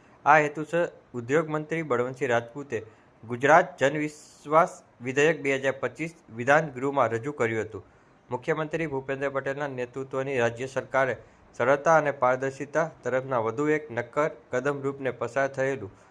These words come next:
આ જનવિશ્વાસ વિધેયક બે હજાર પચીસ રાજ્યમાં કાયદાને પાલનને સરળ બનાવીને ડિજિટલાઇઝ કરીને તેમજ સુયોગ રીતે બદલવા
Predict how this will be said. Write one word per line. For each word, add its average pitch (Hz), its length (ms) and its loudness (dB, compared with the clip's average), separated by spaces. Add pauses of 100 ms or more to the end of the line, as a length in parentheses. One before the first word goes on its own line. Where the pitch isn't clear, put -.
(220)
આ 139 120 8
જનવિશ્વાસ 143 760 0
વિધેયક 123 400 -4
બે 123 140 -2
હજાર 127 240 -2
પચીસ 156 320 -8 (420)
રાજ્યમાં 147 720 0
કાયદાને 147 560 2
પાલનને 131 600 -2 (420)
સરળ 143 260 2
બનાવીને 151 480 0
ડિજિટલાઇઝ 147 640 -2 (260)
કરીને 135 340 -2 (440)
તેમજ 139 260 0 (1160)
સુયોગ 165 320 0 (120)
રીતે 135 300 -4
બદલવા 143 600 0